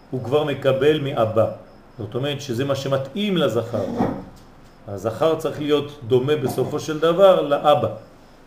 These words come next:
והנקבה נשארת דומה לאמא.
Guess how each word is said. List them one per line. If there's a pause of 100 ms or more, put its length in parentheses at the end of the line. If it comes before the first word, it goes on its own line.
(580)
והנקבה
נשארת (140)
דומה (540)
לאמא.